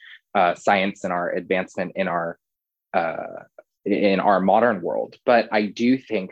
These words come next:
that along with this has come a lot of problems because we have divorced ourselves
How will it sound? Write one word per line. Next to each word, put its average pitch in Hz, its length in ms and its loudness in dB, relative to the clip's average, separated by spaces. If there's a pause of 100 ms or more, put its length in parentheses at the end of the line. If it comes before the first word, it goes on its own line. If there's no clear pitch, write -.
that 95 300 -2
along 110 440 4
with 95 180 -8
this - 260 -14
has 95 120 -14
come 101 200 -8
a 95 40 -4
lot 92 200 -4
of 82 60 -14 (100)
problems 98 760 -2
because 104 400 -4
we 107 140 -2
have 110 360 -2
divorced 107 580 -2
ourselves 98 460 -2